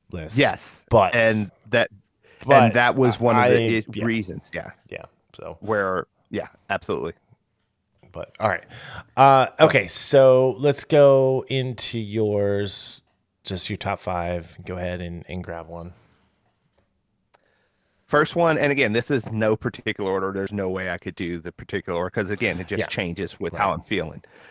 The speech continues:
Speaker 2: So I'm just gonna go with Spider-Man Across the Spider-Verse. I was one of, I was a huge fan of the first one, Into the Spider-Verse, even though when I first saw the trailer when it came out, like, a year before the movie, it's like, "Oh,
Speaker 1: Mm-hmm.
Speaker 2: whatever."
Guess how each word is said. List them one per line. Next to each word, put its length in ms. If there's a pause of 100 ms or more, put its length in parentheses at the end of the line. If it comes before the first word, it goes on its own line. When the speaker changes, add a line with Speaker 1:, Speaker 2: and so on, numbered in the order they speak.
(440)
Speaker 2:
So 120
I'm 100
just 160
gonna 140
go 180
with 180
Spider-Man 540
Across 360
the 60
Spider-Verse. 920 (960)
I 80
was 200
one 160
of, 80
I 100
was 140
a 40
huge 360
fan 520
of 520 (100)
the 120
first 300
one, 260 (100)
Into 240
the 100
Spider-Verse, 760 (240)
even 280
though 140
when 140
I 60
first 260
saw 160
the 80
trailer 680
when 120
it 60
came 240
out, 240 (840)
like, 180
a 40
year 220
before 240
the 80
movie, 260
it's 120
like, 100
"Oh, 40
Speaker 1:
Mm-hmm. 180
Speaker 2:
whatever." 440